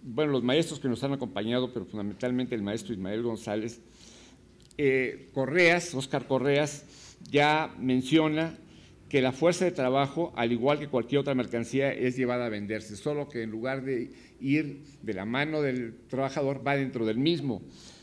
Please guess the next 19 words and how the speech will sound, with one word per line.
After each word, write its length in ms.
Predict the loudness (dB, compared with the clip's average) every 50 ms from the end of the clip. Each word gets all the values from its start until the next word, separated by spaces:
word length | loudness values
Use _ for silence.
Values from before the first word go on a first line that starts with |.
| -20 -18 -6
Y 140 | 2 4 6
el 100 | 6 6
trabajo, 500 | 4 4 4 4 4 4 4 4 2 2
más 160 | 4 2 0
específicamente 760 | 0 -2 -2 -2 -2 -2 -4 -4 -2 -2 0 0 0 -2 -4
su 120 | -8 -8 -6
fuerza 320 | -4 -2 -2 -2 -2 -4
de 60 | -4
trabajo, 460 | -2 0 0 0 0 0 -2 -2 -4 -2
es 100 | -2 -2
una 100 | -2 0
mercancía 560 | 0 -2 -2 -4 -6 -4 -2 -2 -2 0 -2
cuyo 200 | -2 -4 -6 -6
objeto 420 | -6 -6 -8 -8 -6 -4 -4 -4
es 200 | -4 -4 -6 -10 -16 -20 -20 -20 -20 -10 -6
producir 520 | -4 -4 -4 -4 -4 -4 -4 -4 -4 -8 -14 -20 -20 -20 -20 -10
valores 560 | -6 -2 0 2 2 2 2 2 0 0 0
de 100 | 0 2
uso 440 | 2 0 0 -2 -4 -6 -6 -8